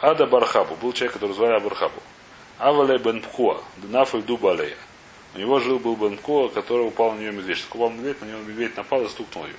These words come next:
Судя по всему, сделал её трейфой. Э, сделал её трейфой. То есть сделал, допустим, дрису, да?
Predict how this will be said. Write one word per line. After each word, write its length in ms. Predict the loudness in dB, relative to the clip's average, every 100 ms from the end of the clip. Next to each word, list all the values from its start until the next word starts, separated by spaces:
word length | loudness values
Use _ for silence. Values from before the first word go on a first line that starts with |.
| -16
Судя 180 | -14 -10
по 100 | -8
всему, 180 | -8 -8
сделал 260 | -2 -2
её 100 | 0
трейфой. 400 | -4 -4 -6 -8 -18 -20 -20 -20 -20 -20 -20 -20 -20 -20 -20 -20 -20 -20 -20 -20 -20 -20 -14
Э, 200 | -8 -8 -4
сделал 220 | -2 0
её 120 | -2
трейфой. 320 | -2 -4 -4
То 60 | -10
есть 120 | -6
сделал, 180 | -4 -4
допустим, 340 | -6 -10 -12 -12
дрису, 360 | -8 -8 -8
да? 200 | -6 -6